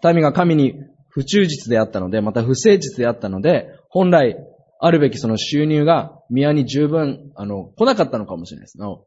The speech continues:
補修ができないくらいの、かもしれないし、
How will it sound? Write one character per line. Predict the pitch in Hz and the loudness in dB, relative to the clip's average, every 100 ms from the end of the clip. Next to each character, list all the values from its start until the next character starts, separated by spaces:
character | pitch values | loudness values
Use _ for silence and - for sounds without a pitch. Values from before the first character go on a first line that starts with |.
| - | -6
補 | 147 | -4
修 | 208 196 | 2 4
が | 185 | 4
で | 160 | 2
き | 208 | 2
な | 190 | 2
い | 147 | 2
く | |
ら | 110 | -2
い | 82 | -6
の、 | - - _ _ _ _ _ _ _ _ - | -12 -20 _ _ _ _ _ _ _ _ 0
か | 185 | 0
も | 143 | 2
し | 117 | 0
れ | |
な | 104 92 | -2 -4
い | |
し、 | - 196 - | -4 -4 -6